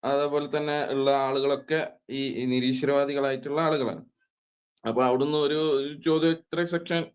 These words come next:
ഉണ്ടാക്കിയിട്ടുണ്ടാവും. അതിൽ ഈ കുട്ടി ചോദിക്കുകയാണ്, "എന്താണ് നിങ്ങൾ വിശ്വാസം നഷ്ടപ്പെടാനുള്ള കാരണം?"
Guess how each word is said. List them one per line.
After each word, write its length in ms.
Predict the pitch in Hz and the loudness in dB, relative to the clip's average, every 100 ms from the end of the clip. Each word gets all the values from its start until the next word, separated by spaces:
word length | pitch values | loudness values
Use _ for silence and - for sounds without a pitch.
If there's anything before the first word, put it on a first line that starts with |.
| - | -10
ഉണ്ടാക്കിയിട്ടുണ്ടാവും. 840 | 117 151 147 151 147 139 117 87 - _ _ _ _ - | -6 -2 -2 -2 -4 -2 -2 -4 -8 _ _ _ _ -4
അതിൽ 300 | 135 165 175 - _ - | 2 4 2 -6 _ 0
ഈ 120 | 165 | 0
കുട്ടി 280 | 170 165 190 | 0 -2 2
ചോദിക്കുകയാണ്, 760 | 180 175 175 180 196 143 135 - _ _ _ 131 | 4 6 4 4 2 2 -4 -8 _ _ _ -4
"എന്താണ് 600 | 143 170 196 185 180 180 | 0 4 6 6 4 2
നിങ്ങൾ 220 | 165 165 | 2 2
വിശ്വാസം 440 | 151 - 151 151 | 0 -2 -2 0
നഷ്ടപ്പെടാനുള്ള 640 | 156 135 139 139 135 127 127 | -4 -4 -4 0 0 0 -2
കാരണം?" 560 | 127 117 117 117 104 | 0 2 0 -4 -8